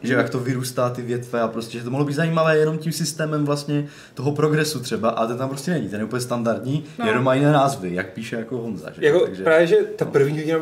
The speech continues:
Speaker 3: mě fascinovala, říkal jsem si: „To je boží, jako prostě.“ Zvednul jsem se a získal jsem nějakou tu, to rozvinutí toho neuronu, jsem něco snět, zase další rozvinutí toho neuronu a vypěstoval jsem si jako lepší odolnost vůči jídlu. Já jsem si říkal: „Jo,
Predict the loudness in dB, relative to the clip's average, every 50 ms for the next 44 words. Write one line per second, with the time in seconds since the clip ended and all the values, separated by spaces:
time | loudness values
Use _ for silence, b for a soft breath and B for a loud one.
0 | 0 -2 -2 -2 -4 -6 -10 -10 -8 -6 -4 -2 -2 -2 -2 -2 -4 -4 -4 -8
1 | -10 -8 -4 -4 -2 0 0 0 0 0 -2 -6 -8 -8 -8 -10 -12 -12 -14 -14
2 | B B B B B B -14 -8 -4 -2 0 2 4 2 2 2 0 -2 -2 -2
3 | -4 -2 -2 -2 -2 -2 -2 -2 -4 -4 -4 -6 -6 -6 -6 -6 -6 -6 -8 -8
4 | -8 -8 -10 -12 -12 -12 -20 -20 -20 _ -16 -12 -12 -12 -12 -12 -14 -8 -2 0
5 | 0 0 0 -2 -4 -4 -6 -8 -8 -8 -6 -2 0 0 0 0 0 -4 -6 -10
6 | -12 -14 -14 -16 -16 -16 -16 -16 -14 -10 -8 -6 -6 -4 -6 -6 -6 -8 -10 -10
7 | -10 -8 -8 -8 -8 -8 -8 -10 -8 -8 -8 -10 -12 -12 -10 -8 -8 -6 -6 -6
8 | -4 -4 -4 -4 -4 -6 -8 -10 B B B B B B B B -14 -12 -12 -10
9 | -12 -12 -12 -14 -14 -14 -14 -16 -16 -14 -16 -14 -12 -12 -12 -10 -8 -6 -6 -8
10 | -8 -10 -14 -12 -10 -10 -10 -12 -12 -16 -16 -18 -18 -18 -16 -14 -12 -8 -4 -4
11 | -2 -2 0 2 2 4 4 4 2 2 2 0 -2 -4 B B B B B B
12 | -6 -4 -4 -4 -4 -4 -4 -4 -4 -4 -2 -2 -2 -4